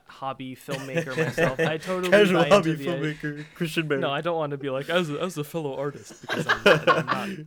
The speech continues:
Speaker 1: not that. Um,
Speaker 2: <laughs> We all read your Letterboxd bio, <laughs> Christian, so that
Speaker 1: But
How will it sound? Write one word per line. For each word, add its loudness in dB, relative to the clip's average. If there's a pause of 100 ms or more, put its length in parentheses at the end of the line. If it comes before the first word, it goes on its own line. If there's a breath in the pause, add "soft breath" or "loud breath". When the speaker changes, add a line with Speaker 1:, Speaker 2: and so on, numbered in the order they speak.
(120)
Speaker 1:
not -2 (140)
that. -6
Um, 0
Speaker 2:
<laughs> -8
We 6
all 8
read 6
your 2
Letterboxd 0
bio, 0
<laughs> 0
Christian, -6 (100)
so -4
that -6 (1040 soft breath)
Speaker 1:
But -4